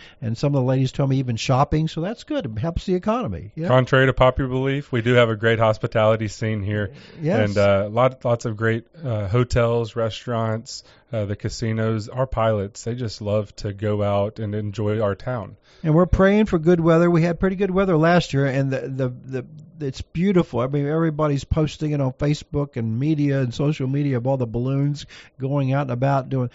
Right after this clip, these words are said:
Speaker 1: Because remember, tell our listeners, it takes the, the fourteenth and fifteenth are the major thing, but we have other days, right, that they're co-, doing competition.
Speaker 2: Yes, so, uh, starting next week around Thursday, we'll start seeing some of our local pilots,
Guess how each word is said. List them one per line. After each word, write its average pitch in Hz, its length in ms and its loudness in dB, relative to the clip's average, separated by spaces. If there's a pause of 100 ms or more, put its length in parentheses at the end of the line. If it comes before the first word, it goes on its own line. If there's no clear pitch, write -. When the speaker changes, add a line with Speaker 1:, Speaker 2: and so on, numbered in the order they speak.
(240)
Speaker 1:
Because 160 280 0
remember, 180 520 2
tell 180 240 6
our 139 60 6
listeners, 139 460 2 (200)
it 175 180 0
takes 190 320 0 (100)
the, 147 200 -6
the 139 280 -6 (200)
fourteenth 180 500 2
and 143 100 -6
fifteenth 156 400 2
are 123 60 0
the 117 100 2
major 127 420 4
thing, 104 240 -2
but 117 160 -4
we 131 140 0
have 135 140 0
other 127 180 0
days, 104 420 -6
right, 123 260 0
that 107 100 -4
they're 117 200 -2
co-, - 160 -8
doing 123 340 -2
competition. 120 800 0 (240)
Speaker 2:
Yes, 170 280 2
so, 127 400 2
uh, 117 380 4
starting 143 380 0
next 127 280 -2
week 123 220 -2
around 113 260 -2
Thursday, 110 460 2
we'll 110 160 -2
start 107 420 -2
seeing 110 280 -4
some 113 180 -8
of 104 100 -2
our 104 100 4
local 104 240 -2
pilots, 104 580 -2